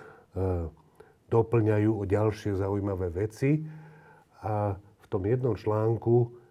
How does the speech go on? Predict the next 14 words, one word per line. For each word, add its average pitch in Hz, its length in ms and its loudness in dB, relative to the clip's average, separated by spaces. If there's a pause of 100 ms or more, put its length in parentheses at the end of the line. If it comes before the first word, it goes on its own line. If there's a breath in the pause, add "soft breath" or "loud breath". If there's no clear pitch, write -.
(800 soft breath)
v - 160 -20
podstate 110 320 -2
urobil 113 400 2
ten 104 160 -2
Bohrov 104 320 2
model 95 320 -2
atómu. 110 400 -2
E, 113 160 -2
on 123 160 2
ešte 120 160 -4
predtým 135 400 2
písal 120 480 0
Rutherfordovi, 110 560 0
myslím, 110 240 -2